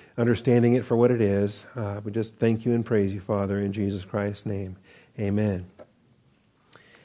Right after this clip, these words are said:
And so for this review session to cover God's King Son, essentially we're taking thirty-eight hours of teaching and giving you a single snapshot,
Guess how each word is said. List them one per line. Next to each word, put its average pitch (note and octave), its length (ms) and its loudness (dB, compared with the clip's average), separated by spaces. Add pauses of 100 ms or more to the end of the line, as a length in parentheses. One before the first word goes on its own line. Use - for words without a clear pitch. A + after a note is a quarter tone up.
(460)
And D3 120 6
so E3 300 10
for D#3+ 140 6
this F3 200 8
review D#3+ 320 10
session C#3 600 6
to C3 60 4
cover C#3 340 4
God's C3 400 4
King C#3 580 4
Son, B2+ 460 6
essentially C#3 540 4
we're B2 120 6
taking C3+ 400 2
thirty-eight C#3 520 6
hours A#2 580 6
of B2 140 -4
teaching A#2+ 600 0 (380)
and A#2 240 6
giving B2+ 240 6
you B2 160 6
a A2 60 4
single B2+ 340 4
snapshot, A2 640 0